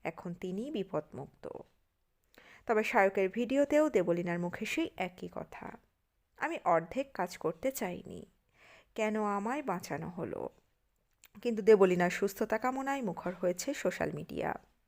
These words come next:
প্রত্যেকেই কামনা করছেন সঙ্গীত শিল্পী যেন হতাশা কাটিয়ে উঠে জীবনের মূল স্রোতে ফিরে আসেন। সায়ক ও দেবলীনাকে মঞ্চে ফেরার কথা বলেছেন সঙ্গীত শিল্পী, তাতে সায়ও দিয়েছেন।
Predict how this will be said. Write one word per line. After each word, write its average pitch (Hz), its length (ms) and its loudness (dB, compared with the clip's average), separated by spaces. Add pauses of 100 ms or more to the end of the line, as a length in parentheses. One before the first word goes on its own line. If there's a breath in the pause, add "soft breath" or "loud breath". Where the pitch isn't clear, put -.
(560 loud breath)
প্রত্যেকেই 349 420 2
কামনা 262 400 4
করছেন 311 480 0
সঙ্গীত 180 360 -2
শিল্পী 180 320 -4
যেন 180 160 0
হতাশা 214 480 -6
কাটিয়ে 262 380 0
উঠে 262 340 -2
জীবনের 170 420 -2
মূল 165 200 -6
স্রোতে 190 440 -2
ফিরে 175 360 -2
আসেন। - 440 -8 (1120 loud breath)
সায়ক 269 600 6
ও 214 60 2
দেবলীনাকে 262 680 2
মঞ্চে 185 380 -4
ফেরার 180 380 0
কথা 175 220 -4
বলেছেন 208 580 -4
সঙ্গীত 165 380 -4
শিল্পী, 185 360 -6
তাতে 247 240 -4
সায়ও 208 480 -4
দিয়েছেন। - 640 -8